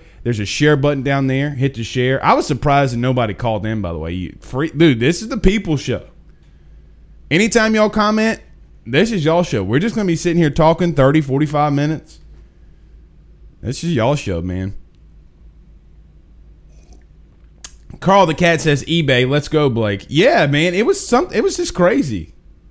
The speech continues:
It's crazy how these d-, things work. Very crazy. You know, Believe Podcast called me yesterday. Uh, good friend Alex over Believe says, "Hey, man, eBay wants to do it." And I'm like, "Hey, let's roll with it, bro.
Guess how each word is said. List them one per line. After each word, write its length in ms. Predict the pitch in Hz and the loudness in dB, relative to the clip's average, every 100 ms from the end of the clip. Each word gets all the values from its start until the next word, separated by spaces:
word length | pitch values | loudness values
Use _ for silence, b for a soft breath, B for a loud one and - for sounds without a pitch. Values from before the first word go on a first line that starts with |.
| - - - | -20 -20 -2
It's 160 | 214 233 | -2 0
crazy 440 | 220 226 247 233 | 0 2 2 4
how 160 | 220 185 | 4 4
these 220 | 175 147 | 4 2
d-, 100 | 120 | -4
things 400 | 139 165 151 123 | -4 0 0 0
work. 440 | 127 139 113 - - - - - - - - - - - | 0 0 0 -6 -20 -20 -20 -20 -20 -20 -20 -20 -20 -10
Very 420 | 127 135 196 208 | -4 0 2 2
crazy. 520 | 160 147 131 90 69 - - - - - | 2 0 0 -2 -10 -20 -20 -20 -10 0
You 100 | 143 | 2
know, 100 | 139 | 4
Believe 320 | 151 185 185 | 4 2 2
Podcast 500 | 180 165 196 175 - | 2 2 2 0 2
called 200 | 175 160 | 0 2
me 80 | 151 | 0
yesterday. 640 | 147 156 143 143 156 - b b b b - | -2 -4 -2 -2 -2 -6 b b b b -6
Uh, 220 | 139 139 | -2 0
good 180 | 123 151 | 2 0
friend 220 | 160 160 | 2 2
Alex 380 | 139 139 156 147 | 2 2 0 0
over 160 | 147 139 | -2 0
Believe 420 | 127 127 135 147 | -2 0 0 -2
says, 240 | 135 117 - | -4 -6 0
"Hey, 140 | 139 | 0
man, 220 | 160 147 | 2 2
eBay 340 | 143 147 143 143 | 0 0 0 2
wants 200 | 156 143 | 0 -2
to 80 | 117 | -4
do 200 | 147 160 | -2 -2
it." 160 | 82 | -4
And 200 | - 87 | -8 -6
I'm 140 | 104 113 | -4 -4
like, 240 | 110 - | -6 -8
"Hey, 180 | 110 151 | -6 -2
let's 220 | 139 151 | -2 -2
roll 240 | 147 330 | 0 0
with 200 | 202 117 | 0 -2
it, 80 | 98 | -2
bro. 240 | 107 170 | -4 -4